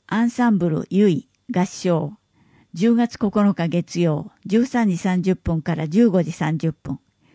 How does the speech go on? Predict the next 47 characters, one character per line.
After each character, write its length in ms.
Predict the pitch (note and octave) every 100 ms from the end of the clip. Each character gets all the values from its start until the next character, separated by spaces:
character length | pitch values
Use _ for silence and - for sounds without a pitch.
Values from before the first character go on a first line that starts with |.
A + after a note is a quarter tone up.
| _ _ -
二 180 | F3+ F#3
十 240 | B3 G#3+
人、 260 | D#3 - - _ _ _ _ _
本 240 | - A#3+
田 120 | A#3 A#3+
公 200 | A3+ A3
民 240 | G#3+ G3+
館 220 | F3 D#3+
の 260 | D#3 D3 F#3+ _
地 180 | - A#3+
域 220 | - A3+
会 260 | A#3 A3 E3
議 100 | E3
で 120 | D#3+
の 120 | D#3
コ 220 | - A3+
ー 20 |
ラ 120 | G3+ F3+
ス 140 | -
が 140 | D#3+
発 200 | D#3 F3+ -
展 200 | G3 G3
し 140 | F#3
ま 100 | E3
し 140 | -
た。 160 | - - _ _ _ _ _ -
男 240 | - G3+ G3+
性 220 | G#3 F#3+
も 180 | F#3 E3+
大 260 | F3+ G3
歓 240 | G3+ F#3 E3
迎。 300 | D#3 - - _ _ _ _ _ _ _ _ _
花 300 | - G3 A#3
の 160 | A#3 A3+
ゆ 140 | F#3+
り 120 | F#3+ F#3+
か 180 | F#3+
ご 160 | F3 F3+
あ 120 | - F3+
じ 100 | G#3
さ 180 | G#3+
い 100 | F#3+
会、 380 | - D3+ - G3 _ _ -
カ 120 | F3
ラ 140 | F#3
オ 60 | F3+
ケ。 260 | - -